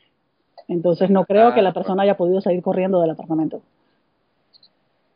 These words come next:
Speaker 2: No, sobre todo no, sobre todo si está en un piso superior,
Speaker 1: Es-,
Speaker 2: no en el piso de abajo.
Speaker 1: está en un piso, sí, o sea, está, está medio complicado. La verdad no sé, pero, pero siempre, esa es una historia que siempre me llamó la atención porque realmente ella no tenía cómo saber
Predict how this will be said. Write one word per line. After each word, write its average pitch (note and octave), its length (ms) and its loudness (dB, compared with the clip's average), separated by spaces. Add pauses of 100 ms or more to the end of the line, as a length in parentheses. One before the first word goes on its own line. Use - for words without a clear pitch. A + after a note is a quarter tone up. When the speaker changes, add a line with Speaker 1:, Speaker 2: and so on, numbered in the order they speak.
(180)
Speaker 2:
No, G2 280 -12
sobre G2 260 -12
todo G#2+ 220 -8
no, G#2 160 -12
sobre G#2+ 180 -6
todo A2+ 160 -2
si B2+ 100 -12
está A2+ 300 0
en G#2+ 60 -8
un A2 80 -16
piso G#2+ 420 -6
superior, G2 440 -4 (100)
Speaker 1:
Es-, G3+ 160 -8
Speaker 2:
no G2 140 -12
en G2+ 60 -8
el G2 60 -8
piso - 260 -14
de F2+ 60 -2
abajo. F#2+ 260 -4
Speaker 1:
está F3+ 280 -2
en F#3 100 2
un F#3 120 -2
piso, F3 480 0 (220)
sí, A3+ 180 0
o - 60 -4
sea, D#3 180 0
está, - 340 -6
está F3+ 300 0
medio A3 240 6
complicado. F#3 500 2
La E3 100 0
verdad F#3 220 -4
no C4 140 2
sé, D4+ 180 2
pero, A3 320 -2
pero F#3 220 -4
siempre, A#3+ 440 -2
esa D4+ 120 -2
es C#4+ 60 0
una D4 100 4
historia C4+ 260 0
que B3 80 -4
siempre A#3 220 -4
me B3+ 80 0
llamó G3 160 -2
la A3 80 0
atención A3 340 -4
porque A#3+ 340 -4 (640)
realmente G#3+ 580 2
ella G#3 140 6
no G#3 140 -4
tenía F#3+ 320 -2
cómo F#3 240 -6
saber E3+ 420 0